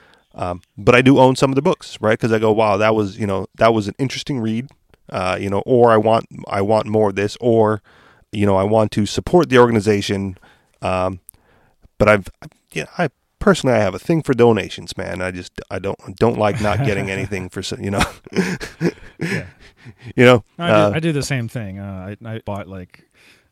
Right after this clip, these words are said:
Speaker 2: uh, three products from the, you know, Ron Paul when he, he was doing his campaign, and, and
Speaker 1: Yeah.
Speaker 2: I still have, you know, the book and the C D and the,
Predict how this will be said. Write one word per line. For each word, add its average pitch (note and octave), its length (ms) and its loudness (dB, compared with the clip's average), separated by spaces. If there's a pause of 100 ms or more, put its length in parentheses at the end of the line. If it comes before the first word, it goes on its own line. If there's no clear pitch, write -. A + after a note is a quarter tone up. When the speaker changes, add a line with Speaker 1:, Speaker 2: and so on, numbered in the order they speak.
(140)
Speaker 2:
uh, E2 280 -18
three A2+ 220 -12
products G#2 460 -8
from F2+ 600 -14 (140)
the, E2 240 -18 (100)
you G2+ 60 -20
know, F2+ 120 -16
Ron G2 280 -12
Paul F2+ 420 -12
when F2+ 220 -16
he, E2+ 220 -16 (100)
he F2+ 80 -18
was E2 180 -16 (300)
doing F#2+ 220 -16
his F#2 180 -16
campaign, E2 560 -18
and, E2 100 -20
and D#2 140 -20 (400)
Speaker 1:
Yeah. C#3 200 0
Speaker 2:
I - 20 -14
still - 240 -14
have, A#2 320 -10
you A2+ 80 -14
know, A2+ 100 -8
the G#2+ 80 -10 (160)
book - 340 -20
and A#2 140 -10
the - 40 -16
C A2+ 140 -12
D A2 320 -12
and G2 200 -10
the, G2 280 -12